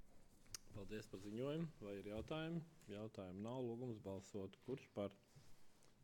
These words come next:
Paldies. Vienbalsīgi lēmuma projekts atbalstīts. Nākamais jautājums.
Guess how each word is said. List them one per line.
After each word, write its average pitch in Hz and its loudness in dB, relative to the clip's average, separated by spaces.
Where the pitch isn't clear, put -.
Paldies. 110 0
Vienbalsīgi 131 6
lēmuma 123 12
projekts 120 6
atbalstīts. 107 0
Nākamais 107 2
jautājums. 98 -2